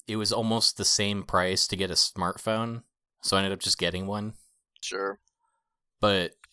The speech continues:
Speaker 1: uh, flip phones are good enough. <clears throat>
Speaker 2: I feel like if I get a smartphone, like, it'll be spying on me. Also, I'm on the computer too much. I don't need one in my to-, in my pocket.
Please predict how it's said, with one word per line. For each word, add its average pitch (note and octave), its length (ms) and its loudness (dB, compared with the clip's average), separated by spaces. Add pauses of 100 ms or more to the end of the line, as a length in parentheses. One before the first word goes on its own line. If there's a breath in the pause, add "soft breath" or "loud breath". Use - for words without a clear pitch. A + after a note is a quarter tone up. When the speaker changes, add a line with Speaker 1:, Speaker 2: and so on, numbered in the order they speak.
Speaker 1:
uh, B2 540 4
flip A#2 260 -8
phones G#2+ 220 -2
are F#2 60 -4
good E2 160 -4
enough. D#2+ 300 -8 (400)
<clears throat> - 420 -10
Speaker 2:
I - 40 -8
feel G#3 120 0
like D4 100 4
if C#4+ 60 -6
I G#3+ 80 6
get G#3 80 6
a F3 40 2
smartphone, A2 720 0
like, G2+ 160 -2
it'll G2+ 100 -2
be F#2+ 80 -6
spying F#2+ 540 -2
on G2 160 -2
me. G2+ 200 -8 (1600)
Also, B2 240 6
I'm B2 100 4
on A#2 120 6
the G#2+ 80 -10
computer G#2 340 -4
too - 160 -10
much. G2+ 220 -2
I - 40 -4
don't G2 160 0
need G#2 140 -4
one G2 100 -4
in - 60 -8
my - 140 -8
to-, - 160 0 (100)
in G2+ 60 -10
my G#2+ 180 -8
pocket. - 300 -8